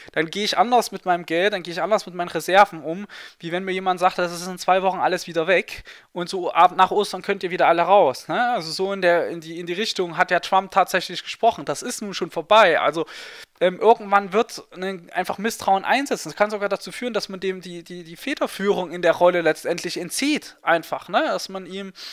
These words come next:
ähm, das aberkennt, diesen Krisenumgang und, ähm,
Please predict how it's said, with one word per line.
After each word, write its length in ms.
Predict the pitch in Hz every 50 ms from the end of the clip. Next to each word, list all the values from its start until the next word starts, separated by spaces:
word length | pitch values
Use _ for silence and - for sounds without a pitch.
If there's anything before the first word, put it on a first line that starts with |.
| - - - _ _ _ -
ähm, 160 | 175 180 175
das 120 | 185 175
aberkennt, 600 | - 202 208 - 240 - - 220 196 170 160 -
diesen 180 | - - - 165
Krisenumgang 880 | - - 190 196 185 - 180 - 175 170 160 160 156 151 143 135 -
und, 280 | - 160 160 160 156 -
ähm, 260 | 123 170 170 165